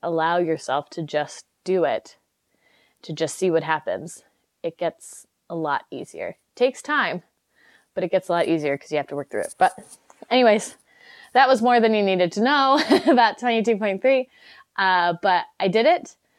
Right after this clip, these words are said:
Um, everyone was asking me if I did it, if I was gonna do it again, and how I did. And I was like, "I just did it. I showed up.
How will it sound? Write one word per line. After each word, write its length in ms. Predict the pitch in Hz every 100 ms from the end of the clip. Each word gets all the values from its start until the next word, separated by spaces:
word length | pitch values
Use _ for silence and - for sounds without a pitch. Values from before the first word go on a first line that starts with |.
| _ _ -
Um, 440 | 175 160 147 160 127
everyone 300 | 208 226 214
was 120 | 208
asking 300 | 208 208 240
me 80 | 247
if 100 | 240
I 80 |
did 160 | 240 269
it, 120 | 277
if 100 | 190
I 80 | 165
was 160 | 165 175
gonna 180 | 185
do 100 | 180
it 100 | 180
again, 260 | 175 190 240
and 100 | 240
how 140 | 185
I 80 | 165
did. 200 | 160 220
And 120 | 254
I 80 | 175
was 100 | 170
like, 200 | 175 170 _
"I 220 | 254 277
just 280 | 262 269 -
did 140 | 302
it. 140 | 220 -
I 280 | 185 185 196
showed 300 | 196 233 233
up. 300 | 240 214 -